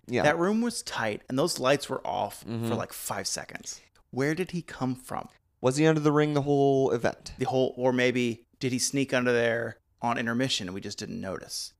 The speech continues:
Speaker 2: But
Speaker 1: That
Speaker 2: then
Speaker 1: would
Speaker 2: that's
Speaker 1: be
Speaker 2: three matches you gotta sit.
Speaker 1: And that would be
Speaker 2: And
Speaker 1: tough
Speaker 2: he's
Speaker 1: for a man
Speaker 2: huge.
Speaker 1: of that
Speaker 2: Yeah.
Speaker 1: size to sneak under the ring.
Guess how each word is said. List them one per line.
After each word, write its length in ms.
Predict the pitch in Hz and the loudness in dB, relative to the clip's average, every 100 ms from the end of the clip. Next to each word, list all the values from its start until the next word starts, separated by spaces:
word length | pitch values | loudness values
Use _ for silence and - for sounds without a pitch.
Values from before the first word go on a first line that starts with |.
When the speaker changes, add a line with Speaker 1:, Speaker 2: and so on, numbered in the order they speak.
| _ | _
Speaker 2:
But 80 | 139 | 0
Speaker 1:
That 60 | 131 | 4
Speaker 2:
then 100 | 196 | 6
Speaker 1:
would 60 | 196 | 6
Speaker 2:
that's 160 | 123 | 4
Speaker 1:
be 60 | 120 | -2
Speaker 2:
three 320 | 135 135 143 | -2 0 2
matches 500 | 113 110 120 80 85 | 2 0 0 -6 -8
you 60 | 95 | -8
gotta 140 | 80 | -4
sit. 340 | - - - - | -4 -4 -10 -6
Speaker 1:
And 100 | 135 | 2
that 120 | 196 | 4
would 140 | 208 170 | 4 2
be 100 | 139 | -2
Speaker 2:
And 80 | |
Speaker 1:
tough 260 | - - 160 | -2 4 4
Speaker 2:
he's 140 | 147 - | 4 6
Speaker 1:
for 60 | 120 | 8
a 60 | |
man 280 | 285 127 123 | 8 8 6
Speaker 2:
huge. 100 | 117 | 4
Speaker 1:
of 40 | 107 | 2
that 240 | 110 104 | 0 2
Speaker 2:
Yeah. 200 | 127 95 | 2 2
Speaker 1:
size 140 | 82 | -2
to 100 | - | -8
sneak 280 | - 123 120 | -8 -4 -4
under 120 | 117 | -2
the 60 | 117 | 0
ring. 140 | 131 | 0